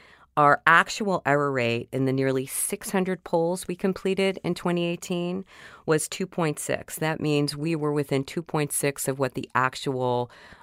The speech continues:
uh, vote share of the Democrat who won was. And most important, we're affordable. So the actual price,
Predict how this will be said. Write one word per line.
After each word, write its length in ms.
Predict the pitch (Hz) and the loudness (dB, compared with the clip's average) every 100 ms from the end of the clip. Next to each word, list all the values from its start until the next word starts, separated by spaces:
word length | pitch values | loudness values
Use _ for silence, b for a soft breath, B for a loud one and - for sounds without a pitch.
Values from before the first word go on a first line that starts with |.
| - | 0
uh, 140 | 127 | 0
vote 280 | 127 139 - | 4 2 2
share 340 | - 127 120 | -2 -2 0
of 120 | 117 123 | -2 -2
the 80 | |
Democrat 460 | 120 120 120 123 117 | -2 -2 -2 -2 -4
who 100 | 120 | -4
won 360 | 117 120 110 113 | -6 -4 -6 -6
was. 480 | - - 50 - - B B B - | -10 -8 -8 -10 -12 B B B 4
And 220 | 196 208 | 6 8
most 340 | 226 254 - | 8 6 4
important, 640 | 190 165 123 120 120 117 - | 0 0 -2 -2 -2 -4 -6
we're 240 | 135 135 | 0 2
affordable. 840 | 127 - - 117 113 104 101 - - b b b b | 2 -2 -4 -2 0 -2 -6 -8 -14 b b b b
So 260 | - 165 | 2 4
the 160 | 151 160 - | 4 2 6
actual 460 | 143 139 - 190 | 6 4 0 -2
price, 640 | 180 - 131 127 127 - - | -2 0 2 2 2 -2 -6